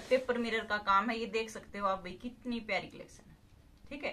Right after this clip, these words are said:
पूरे में yellow color है ये और flower print है, साथ में वर्क मिलेगा,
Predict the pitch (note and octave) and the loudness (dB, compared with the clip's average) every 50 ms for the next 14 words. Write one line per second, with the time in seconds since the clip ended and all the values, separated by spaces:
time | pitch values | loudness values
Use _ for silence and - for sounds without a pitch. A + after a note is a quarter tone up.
0 | - - - - - - - - - - - - - - A#3 B3+ C#4 D4+ D4+ D4+ | -6 -10 -20 -20 -20 -20 -20 -20 -20 -20 -20 -20 -12 -6 -4 0 2 4 4 4
1 | D4+ D#4 D#4 D4+ B3+ B3+ C4+ C#4 D4 D4+ D4+ D4 D4 C#4+ C#4 B3 C4 C4+ C#4 C#4+ | 4 4 2 4 4 4 6 8 8 8 8 8 8 8 8 8 8 6 4 4
2 | D4 D4 C#4+ - - A3 A#3 B3 B3 A#3+ - - - A#3+ A#3+ B3 B3+ B3 B3+ - | 4 4 4 4 4 2 2 2 2 0 -2 0 6 8 10 10 10 8 4 2
3 | B3+ B3 B3+ B3+ C4 C#4 B3 A#3+ B3 C4+ A3+ G#3 G#3 - A#3+ A#3+ B3 B3 G#3 F#3+ | 0 2 0 0 2 2 2 4 6 6 6 6 6 4 0 0 0 0 0 2
4 | G#3+ A3 A#3+ B3 A#3+ B3 A#3+ A#3+ A3 A3+ A3+ A3 A#3 A#3+ B3 B3 | 2 4 4 4 2 0 -4 -2 -2 -2 0 4 6 6 6 4